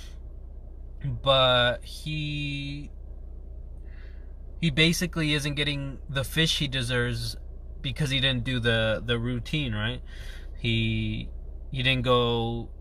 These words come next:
to the edge and back, and then Don was like, "Oh, you didn't do it, you didn't do it correctly, you just went in a circle." And he was getting pissed, and sh-, she was, like,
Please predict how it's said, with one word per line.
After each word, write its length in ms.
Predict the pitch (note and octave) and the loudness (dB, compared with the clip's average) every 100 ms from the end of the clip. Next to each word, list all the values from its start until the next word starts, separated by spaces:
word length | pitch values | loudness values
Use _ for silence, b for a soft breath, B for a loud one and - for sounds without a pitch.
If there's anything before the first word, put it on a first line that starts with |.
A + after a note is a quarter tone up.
| - | -6
to 120 | D3+ | -2
the 180 | B2 B2 | 2 4
edge 160 | A#2+ | 4
and 120 | A#2 A2+ | 4 4
back, 340 | B2+ B2+ - | 6 6 2
and 100 | A2+ | -4
then 200 | A2+ A2 | -2 0
Don 320 | A2+ A#2 A#2 | 2 2 2
was 200 | A2+ G#2+ | 0 0
like, 220 | A#2 A2 A#2 | -2 -2 0
"Oh, 80 | |
you 180 | A#2 A2+ | 2 2
didn't 220 | A2 A2 | 2 2
do 180 | A2 B2 | 2 2
it, 140 | B2+ A#2 | 2 2
you 100 | A#2 | 0
didn't 200 | A#2+ A2+ | 0 0
do 120 | C#3 | -2
it 80 | - | -4
correctly, 420 | C#3 A#2+ - B2 | 0 0 2 0
you 100 | A2+ | 0
just 180 | A2+ G#2+ | 0 0
went 160 | A2+ | 0
in 100 | A2+ | 0
a 40 | A2+ | 0
circle." 520 | D3 D3 - B2+ B2+ B B B B B | -2 -4 -4 -6 -6 B B B B B
And 600 | A#2+ A#2 A2+ A2+ A2+ A#2 - | 4 6 6 4 2 -2 -8
he 200 | - D3+ | -4 0
was 140 | C#3 B2+ | 2 2
getting 240 | C#3 C3+ | 2 0
pissed, 540 | A2+ D3 C#3 C#3 C3 C3 | 0 2 4 2 0 0
and 160 | A2+ | 0
sh-, 300 | - - - - | -2 -2 -4 -2
she 220 | - C3 | -2 0
was, 240 | C3+ A#2+ | -2 2
like, 300 | C3 B2+ - | 4 4 0